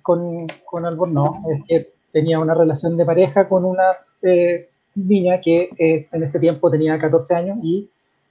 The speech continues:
eso está prohibido por la legislación sueca que, eh, establece que para esos efectos la edad en la cual comienza el posible consentimiento en, en,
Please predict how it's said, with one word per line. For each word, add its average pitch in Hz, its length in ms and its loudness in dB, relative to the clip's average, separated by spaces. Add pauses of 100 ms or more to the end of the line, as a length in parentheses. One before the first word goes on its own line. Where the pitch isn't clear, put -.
eso 165 400 2
está 160 460 2
prohibido 160 400 6
por 156 120 4
la 156 80 2
legislación 151 500 -2
sueca 165 380 -2 (200)
que, 151 260 2 (180)
eh, 139 240 -6
establece 143 520 -4
que 147 100 -4
para 147 240 0
esos 160 180 0
efectos 196 400 0
la 156 100 -2
edad 165 300 2 (440)
en 151 120 2
la 151 120 0
cual 156 180 0
comienza 185 600 2
el 175 80 2
posible 180 440 2
consentimiento 160 920 -4
en, - 1000 -6
en, 165 680 4